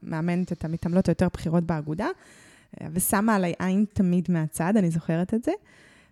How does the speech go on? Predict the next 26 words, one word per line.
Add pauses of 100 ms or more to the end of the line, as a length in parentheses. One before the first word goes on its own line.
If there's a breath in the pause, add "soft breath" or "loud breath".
(120)
ולקראת
גיל
תשע
היא
כבר
ממש
לקחה
אותי
באופן
רשמי
תחת
חסותה, (760 soft breath)
והובילה
אותי
לכל
ההישגים
הכי
משמעותיים
שעשיתי
לאורך
הקריירה
שלי
עד
גיל
עשרים
וחמש.